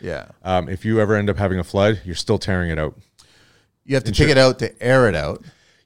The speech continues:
Speaker 2: Yeah, and then depen-
Speaker 1: Technically, this is the V, the, the
Speaker 2: It's
Speaker 1: L F T though,
Speaker 2: uh,
Speaker 1: right?
Speaker 2: yeah, yeah.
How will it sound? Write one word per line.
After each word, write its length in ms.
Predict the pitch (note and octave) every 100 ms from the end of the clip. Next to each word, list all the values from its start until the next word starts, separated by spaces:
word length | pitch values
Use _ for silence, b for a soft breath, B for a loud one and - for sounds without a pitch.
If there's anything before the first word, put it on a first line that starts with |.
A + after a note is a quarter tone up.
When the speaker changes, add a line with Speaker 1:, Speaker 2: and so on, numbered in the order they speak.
| G#2+
Speaker 2:
Yeah, 580 | A2 A2+ A#2 A#2 A2+ A2
and 200 | A2 A#2
then 260 | A2+ A2+
depen- 80 | F#2+
Speaker 1:
Technically, 440 | B2+ B2 A2+ C#3
this 160 | D3+ D#3+
is 80 | C3+
the 80 | A2+
V, 300 | B2+ B2+ -
the, 280 | G#2 A2
the 200 | G2+ A2
Speaker 2:
It's 80 | A2
Speaker 1:
L 100 | G#2+ F#2
F 140 | -
T 180 | A#2+ A2+
though, 120 | F2 G#2+
Speaker 2:
uh, 20 |
Speaker 1:
right? 80 | A2+
Speaker 2:
yeah, 340 | G#2 F#2+ F#2
yeah. 440 | F#2 F#2 F2+ F#2